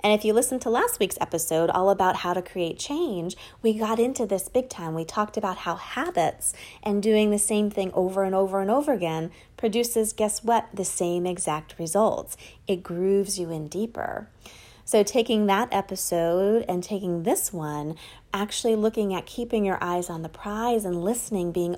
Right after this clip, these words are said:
open to change and moving a little bit in a different direction is massive.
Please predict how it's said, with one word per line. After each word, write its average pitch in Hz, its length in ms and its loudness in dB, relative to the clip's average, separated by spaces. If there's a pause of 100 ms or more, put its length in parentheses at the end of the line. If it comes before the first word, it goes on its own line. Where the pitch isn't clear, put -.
open 226 440 0
to 170 120 -6
change 165 920 -4
and 170 320 -2 (240)
moving 220 560 0
a 156 40 2
little 151 220 -2
bit 147 260 -2
in 170 120 -4
a 165 60 -4
different 165 340 -10
direction - 800 -8 (680)
is 208 460 2 (220)
massive. - 640 -10